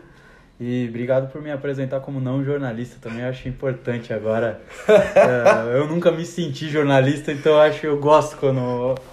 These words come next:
quando eu sou apresentado como marqueteiro agora.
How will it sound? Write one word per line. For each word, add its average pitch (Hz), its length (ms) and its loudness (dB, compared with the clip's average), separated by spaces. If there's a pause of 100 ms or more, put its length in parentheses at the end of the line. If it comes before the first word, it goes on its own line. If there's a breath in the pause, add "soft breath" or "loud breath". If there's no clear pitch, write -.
(140)
quando 131 160 -4
eu 123 200 -2
sou 123 180 -8
apresentado 123 840 -4 (360 soft breath)
como 127 300 -2
marqueteiro 127 720 0
agora. 110 320 -6